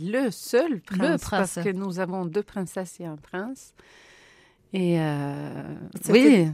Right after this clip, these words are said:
Speaker 3: ouais, c'était dans le
Speaker 2: De, qui était de passage à Lyon, euh, dans le cadre du, du cira, du Bocuse d'Or, et il a
Speaker 3: Oui.
Speaker 2: fait un, un crochet, euh, par chez vous.
Speaker 1: Oui.
Speaker 2: C'était en janvier dernier.
Speaker 3: Oui, c'était, euh, c'était extraordinaire, très, euh, très sympathique et intéressant pour nous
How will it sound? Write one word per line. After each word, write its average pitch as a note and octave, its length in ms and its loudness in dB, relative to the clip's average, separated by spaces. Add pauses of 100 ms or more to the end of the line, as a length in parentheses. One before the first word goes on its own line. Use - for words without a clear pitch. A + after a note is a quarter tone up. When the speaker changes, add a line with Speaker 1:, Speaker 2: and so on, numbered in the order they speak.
(160)
Speaker 3:
ouais, F#3+ 200 -2
c'était - 260 -8
dans G3 220 -2
le F#3 320 -2
Speaker 2:
De, F#3 80 0
qui - 160 -4
était G#3+ 100 2
de G3 60 -4
passage A3+ 260 2
à G#3+ 60 4
Lyon, G#3 340 2
euh, A3+ 80 6 (140)
dans G#3 100 2
le G#3+ 80 0
cadre G3+ 420 2
du, F3+ 120 0
du F3+ 100 -2
cira, G#3 400 2 (400)
du F#3+ 80 2
Bocuse G#3 360 0
d'Or, G#3 260 4
et A3 60 2
il G3 80 2
a F#3+ 80 4
Speaker 3:
Oui. F#3 40 6
Speaker 2:
fait F#3+ 120 0
un, G#3 220 2
un F3+ 100 0
crochet, A#3+ 400 0
euh, F#3+ 40 2
par G3+ 160 2
chez A3+ 140 4
vous. F#3 180 2 (180)
Speaker 1:
Oui. A3+ 240 2 (640)
Speaker 2:
C'était G#3+ 220 -2
en G#3+ 80 4
janvier G#3+ 220 2
dernier. G3 440 4
Speaker 3:
Oui, A3 380 6 (240)
c'était, A#3 640 4
euh, F#3 160 4
c'était G3 320 0
extraordinaire, E3 720 -2
très, A3 400 0
euh, F3 320 -4
très - 160 -6
sympathique G3 640 -4
et F3+ 140 0
intéressant E3+ 480 -4
pour E3+ 240 -4
nous G3+ 200 0